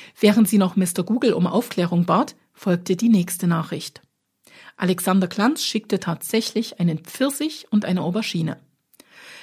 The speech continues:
„Das verstand sogar Ella und das ganz ohne Mister Google.“ „Das geht mir jetzt doch ein bisschen zu schnell“, tippte sie ein. „Erst anmachen und dann rühr mich nicht an“, kam es zurück.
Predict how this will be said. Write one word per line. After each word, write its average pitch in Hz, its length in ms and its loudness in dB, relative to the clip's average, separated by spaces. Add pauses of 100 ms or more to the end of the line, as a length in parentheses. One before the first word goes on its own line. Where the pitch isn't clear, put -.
(100)
„Das 302 160 4
verstand 214 340 4
sogar 185 280 2
Ella 240 200 6
und 175 200 4
das 208 180 0
ganz 214 260 4
ohne 220 220 10
Mister 190 300 6
Google.“ 180 420 0 (800)
„Das - 160 -6
geht 190 180 -2
mir 196 80 2
jetzt 175 220 0
doch 220 100 2
ein 180 160 2
bisschen 185 240 0
zu 185 140 -4
schnell“, 185 260 0
tippte 190 320 -6
sie 185 200 -4
ein. 190 300 -2 (1080)
„Erst - 320 0
anmachen 339 480 6
und 226 240 2
dann 214 160 6
rühr 202 260 6
mich 370 220 0
nicht - 260 -2
an“, 302 200 2
kam 285 220 0
es 285 180 -6
zurück. 277 380 -4